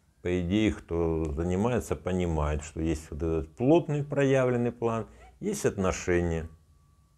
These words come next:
Они все идут через вот эти вот тонкие энергии, эмоции.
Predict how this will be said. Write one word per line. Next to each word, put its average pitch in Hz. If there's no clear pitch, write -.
Они 151
все 131
идут 123
через 113
вот 87
эти 104
вот 90
тонкие 101
энергии, 82
эмоции. 78